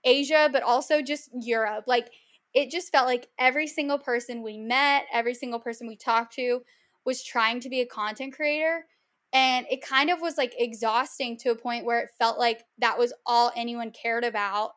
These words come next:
was, like, getting the perfect shot. And so I think that just was, like, eye-opening to Luke and I, too, of, like, we don't want that to be us. Like, we want to capture a moment as it's happening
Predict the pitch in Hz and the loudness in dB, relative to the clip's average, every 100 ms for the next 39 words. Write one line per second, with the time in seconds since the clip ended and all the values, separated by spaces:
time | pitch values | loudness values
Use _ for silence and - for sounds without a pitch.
0 | _ _ _ - 240 233 220 208 254 247 | _ _ _ -4 0 2 2 2 4 4
1 | 254 247 247 247 247 240 - 226 220 214 | 4 0 0 -2 0 -4 0 2 2 2
2 | - 247 240 - 247 240 233 262 269 277 | -2 -6 -6 2 4 6 4 0 -2 0
3 | 339 226 269 - 240 240 220 208 _ _ | 0 0 -4 -6 -2 2 2 0 _ _
4 | _ _ _ 233 233 247 247 254 240 233 | _ _ _ 2 4 4 2 -2 -6 -6
5 | 220 220 233 262 220 220 - 247 233 214 | -4 -4 -2 -2 -2 -4 -2 0 0 -2
6 | 208 208 220 294 320 233 226 233 233 240 | -6 -6 -4 0 0 0 0 0 0 -4
7 | 214 208 - 240 233 214 214 247 269 302 | -8 -8 -8 -8 -6 -6 -6 -4 -2 -2
8 | 294 302 302 302 - _ _ _ _ _ | -4 -6 -6 -8 -12 _ _ _ _ _
9 | - - 240 247 - 311 285 240 226 247 | -14 0 2 2 0 0 0 -2 -4 -4
10 | 269 277 - - 233 240 247 - 214 208 | -4 -6 -4 2 4 4 -2 -2 -2 0
11 | 262 285 320 359 | -2 -2 -2 -4